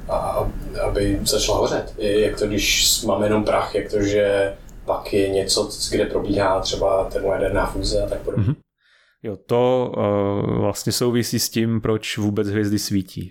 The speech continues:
Speaker 2: že? To je, eh, nevím, to se můžu zeptat já vás, proč si, proč si myslíte, že slunce svítí?
Speaker 1: Protože se tam při těch, eh, je-, eh, při té termojaderné fúzi uvolňují, eh, nebo vznikají fotony,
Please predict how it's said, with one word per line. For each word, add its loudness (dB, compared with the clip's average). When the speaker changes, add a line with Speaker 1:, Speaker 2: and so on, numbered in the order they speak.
Speaker 2:
že? -14
To -2
je, 0
eh, -2
nevím, -2
to -8
se 0
můžu 2
zeptat -2
já 0
vás, -2
proč -6
si, 0
proč -6
si -4
myslíte, 0
že -2
slunce 0
svítí? 0
Speaker 1:
Protože 0
se -2
tam 2
při 0
těch, -2
eh, 2
je-, 2
eh, 0
při -2
té 0
termojaderné 0
fúzi -2
uvolňují, 2
eh, 0
nebo -2
vznikají 2
fotony, 0